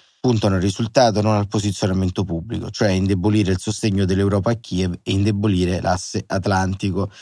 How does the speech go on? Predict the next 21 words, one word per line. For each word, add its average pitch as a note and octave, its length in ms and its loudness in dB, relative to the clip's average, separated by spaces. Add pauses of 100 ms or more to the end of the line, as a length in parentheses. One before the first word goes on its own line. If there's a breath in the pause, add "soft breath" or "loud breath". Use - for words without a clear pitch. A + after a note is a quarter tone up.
(360 loud breath)
La E3 120 6
notizia A#2+ 500 0
è G#2+ 40 4
arrivata A2+ 340 2
agli G#2+ 100 2
americani G#2+ 680 2
che G#2 120 0
non G#2+ 140 2
hanno G#2+ 200 2
affatto A2+ 460 -2
gradito, G#2 600 0
specie G2+ 360 -2
in F#2+ 80 0
un G2 80 0
momento G#2 480 2
così G#2+ 260 -2
delicato G2+ 580 2
nel G2 200 2
quale G2 280 0
si F2+ 220 -4
costruiva A2 720 0